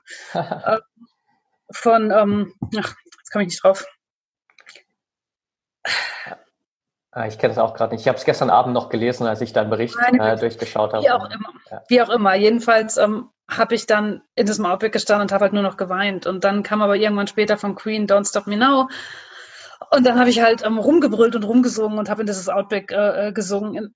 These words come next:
Speaker 2: insofern, das, diese Sache mit der Musik hilft mir schon, ja.
Speaker 1: Ja, sehr cool. Du hast, ähm, natürlich ja auch über viele Rennen, äh, sozusagen ein paar Berichte geschrieben und grad auch schon, äh, The Track da in Australien angesprochen.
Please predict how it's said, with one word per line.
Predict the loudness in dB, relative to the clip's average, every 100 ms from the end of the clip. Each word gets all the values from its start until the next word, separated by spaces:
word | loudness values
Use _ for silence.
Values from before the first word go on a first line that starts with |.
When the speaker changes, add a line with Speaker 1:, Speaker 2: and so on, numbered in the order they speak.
| -4
Speaker 2:
insofern, | 0 4 4 2
das, | -2 -6 -10 -10
diese | -8 -2
Sache | 2 2
mit | 2
der | 0
Musik | 0 -4 -4 -4 -6 -16 _ _ _ _
hilft | 2 2 -2
mir | -2
schon, | -2 -2 -4 -4 -8 -12 _ _ _ _ -10
ja. | -4 -2 -4 -8 _ _ _ _
Speaker 1:
Ja, | -4 -4 -6 -16 -20 -20 _
sehr | -10 2 2 2
cool. | -4 -4 -12 -20 _ _
Du | -2 2
hast, | 2 0 -6 0
ähm, | 0 2 0 0 0 -2 -6 -18 _ _ -6
natürlich | -4 -2 -4 0
ja | 2
auch | 2
über | 2 -2
viele | 0 0 2
Rennen, | 2 0 -2
äh, | -2 0 2 0
sozusagen | -2 -2 -2 -2 -6
ein |
paar | 0 0
Berichte | 2 -2 -4 -6
geschrieben | -8 -8 -6 -4 -4
und | 0 0 -2 -8
grad | 0 2
auch | 2 0
schon, | -2 -4
äh, | -2 -2 -2 -2
The | -8
Track | 0 0 2
da | 0
in | 0
Australien | -4 0 2 2 0
angesprochen. | -4 -6 -10 -2 0 0 -6